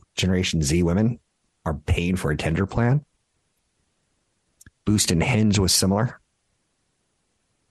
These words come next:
Match says they see significant demand. The weekly subscriber income is less stable.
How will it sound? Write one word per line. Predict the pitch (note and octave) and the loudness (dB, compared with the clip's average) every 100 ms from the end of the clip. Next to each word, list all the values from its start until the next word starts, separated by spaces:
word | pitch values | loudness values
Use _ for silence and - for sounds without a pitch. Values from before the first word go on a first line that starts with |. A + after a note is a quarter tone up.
| _ - | _ -2
Match | F2+ G#2 - | 0 0 0
says | A2+ E2+ | 0 0
they | F#2+ | 0
see | - | 0
significant | F#2 E2 F2+ - E2 | -2 0 -2 -2 -2
demand. | D2+ D#2+ E2 F2 G2 - - _ _ _ _ _ _ _ _ _ _ _ _ | 0 0 2 2 0 -2 -10 _ _ _ _ _ _ _ _ _ _ _ _
The | - | -4
weekly | G2+ A#2 B2+ G#2+ F#2 - | -2 0 2 0 -2 -4
subscriber | - - - F2 F2+ G2+ A#2 C3+ _ _ _ _ _ _ | -2 0 0 0 0 0 -2 -6 _ _ _ _ _ _
income | - F2 F#2+ F2 | -2 0 0 0
is | D#2 | 0
less | D#2 D#2 | 0 0
stable. | - D#2+ D#2+ A2 | 0 0 0 -2